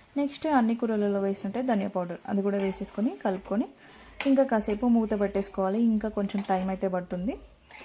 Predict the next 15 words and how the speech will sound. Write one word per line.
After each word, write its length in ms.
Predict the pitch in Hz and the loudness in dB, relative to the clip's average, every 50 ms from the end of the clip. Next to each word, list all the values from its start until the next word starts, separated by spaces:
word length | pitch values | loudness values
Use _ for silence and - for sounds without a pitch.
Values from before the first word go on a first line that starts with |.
| - - - - - | -20 -20 -12 -8 -8
ఒక 500 | 190 190 - - 190 185 185 185 185 202 | -8 -6 -4 -4 -2 -2 -2 -2 -4 -2
టెన్ 180 | - 214 202 208 | -2 0 2 2
మినిట్స్లో 420 | 208 202 202 196 - - - 233 | 2 0 0 -2 -4 -6 -4 -4
కర్రీ 280 | 220 - 208 190 196 190 | 0 2 2 2 2 0
అయితే 200 | 190 190 - 208 | -2 0 -2 -2
ప్రిపేర్ 340 | 208 208 190 190 190 185 180 | -2 -2 -2 0 0 0 0
అయిపోతుంది. 480 | 185 180 - 180 175 196 180 190 254 - - - - - - - | 0 -2 -4 -6 -6 -4 -4 -4 -4 -4 -6 -12 -20 -16 -10 -6
అదంతా 340 | 202 196 196 190 190 196 196 | -4 -4 -2 -2 -2 -2 -2
మగ్గి 520 | 196 190 185 180 180 185 185 185 185 202 | -2 -2 -2 -4 -6 -6 -4 -4 -4 -2
దగ్గరకు 380 | 196 190 185 185 185 185 - 180 | -2 -2 -2 -2 -4 -6 -6 -8
వచ్చేంతవరకు 800 | 180 - - 190 180 180 180 180 180 180 180 180 190 - - 302 392 - _ - - - - - - - - - - _ - - - | -8 -6 -6 -6 -6 -6 -6 -6 -6 -6 -6 -6 -6 -8 -10 -12 -14 -14 _ -20 -20 -20 -20 -20 -20 -20 -20 -20 -20 _ -14 -8 -4
కొంచెం 300 | 233 226 208 - 220 214 | -2 -2 -2 -2 -2 0
మంచిగా 320 | 208 202 196 - - 208 | 0 -2 -2 -2 0 0
మిక్స్ 280 | 202 196 190 - - - | 0 0 -2 -4 -4 -4
చేసేసుకొని 440 | 196 185 185 180 - - 202 233 | -2 -2 -4 -6 -4 -2 0 0